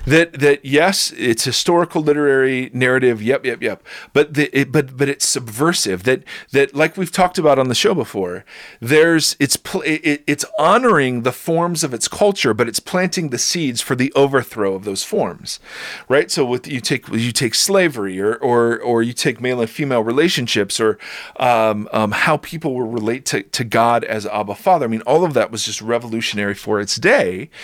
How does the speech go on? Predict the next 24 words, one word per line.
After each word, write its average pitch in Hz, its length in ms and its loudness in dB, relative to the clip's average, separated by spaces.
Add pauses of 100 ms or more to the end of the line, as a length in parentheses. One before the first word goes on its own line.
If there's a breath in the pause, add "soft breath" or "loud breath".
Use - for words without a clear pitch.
(240 loud breath)
It - 40 -6
doesn't 220 220 0
seem 190 220 0
revolutionary 131 640 2
for - 280 -4
our 277 240 4
day, 101 300 -2
but 143 100 -4
that's 175 220 2
because 139 280 -2
our 131 220 4
day 131 160 0
has 117 140 -2
been 113 180 -6
formed 139 600 0 (320 loud breath)
by 147 100 6
what 147 160 4
was 123 160 -4
revolutionary 104 720 -2
back 92 260 0
then. 120 600 2 (840 loud breath)
So 202 240 4
to 190 180 -2
me, 165 520 0